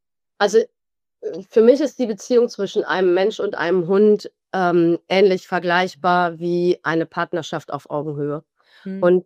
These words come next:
Speaker 1: da müssen die Bedürfnisse aller zählen. Ja? Äh, ist egal, ob das jetzt, ob wir jetzt da über einen Familienverband sprechen als Partnerschaft, ob wir da über eine geschäftliche Partnerschaft sprechen, ob wir da über eine, ähm, Liebespartnerschaft sprechen.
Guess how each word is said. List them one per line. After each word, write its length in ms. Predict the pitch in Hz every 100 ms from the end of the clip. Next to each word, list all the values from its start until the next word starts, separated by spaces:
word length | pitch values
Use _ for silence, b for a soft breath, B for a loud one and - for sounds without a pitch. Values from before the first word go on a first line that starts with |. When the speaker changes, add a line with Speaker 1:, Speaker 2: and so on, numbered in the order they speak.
| -
Speaker 1:
da 100 | 170
müssen 280 | 185 180 196
die 60 |
Bedürfnisse 600 | 175 170 175 - 170 -
aller 240 | 156 147 151
zählen. 460 | - 131 123 135 - _ _ _ -
Ja? 240 | 160 269 _ B B B
Äh, 180 | 170 170
ist 100 | -
egal, 240 | 170 175
ob 120 | 160 -
das 160 | 156
jetzt, 200 | 170 -
ob 160 | 160 -
wir 60 |
jetzt 160 | 156 -
da 80 | 151
über 140 | 160
einen 160 | 156 151
Familienverband 880 | 175 190 220 190 202 180 175 170 -
sprechen 400 | - 170 - 165
als 200 | 160 -
Partnerschaft, 840 | 160 165 156 156 - 156 151 -
ob 160 | 151 170
wir 60 |
da 120 | 151
über 100 | 151
eine 120 | 160 147
geschäftliche 580 | - 175 - 170 -
Partnerschaft 640 | 151 156 - 151 - 151 -
sprechen, 420 | - 156 - 151
ob 160 | 151 -
wir 100 | 156
da 200 | 156 160
über 140 | 160
eine, 240 | 160 160 b b b b
ähm, 420 | 170 160 160 156 151
Liebespartnerschaft 1120 | 185 202 208 - - - 156 165 147 147 - -
sprechen. 380 | - 127 -